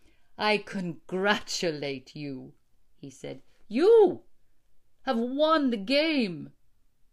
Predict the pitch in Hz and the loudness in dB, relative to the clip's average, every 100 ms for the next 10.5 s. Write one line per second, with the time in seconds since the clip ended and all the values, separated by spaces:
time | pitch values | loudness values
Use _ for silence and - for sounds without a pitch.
0 | - _ - _ _ _ - _ 143 175 | -20 _ -20 _ _ _ -20 _ -18 -18
1 | 220 - 262 - _ - _ - - _ | -18 -18 -18 -20 _ -20 _ -20 -20 _
2 | _ _ - - - 131 139 156 - - | _ _ -20 -20 -20 -14 -10 -12 -12 -20
3 | - 127 110 113 _ - - _ _ _ | -16 -16 -16 -20 _ -20 -20 _ _ _
4 | _ _ _ - 226 240 156 131 - - | _ _ _ -10 -6 -6 -8 -12 -20 -20
5 | - _ _ _ _ _ _ _ _ 147 | -20 _ _ _ _ _ _ _ _ -10
6 | 247 277 123 - - 226 180 120 147 226 | -8 -8 -10 -16 -14 -12 -12 -12 -10 -12
7 | - 147 131 139 208 127 101 _ _ _ | -12 -14 -12 -10 -10 -12 -18 _ _ _
8 | _ _ _ _ _ _ _ _ - - | _ _ _ _ _ _ _ _ -20 -20
9 | 127 123 156 170 - - 127 131 123 120 | -20 -16 -14 -14 -18 -20 -20 -18 -18 -18
10 | 117 123 123 135 | -18 -16 -16 -18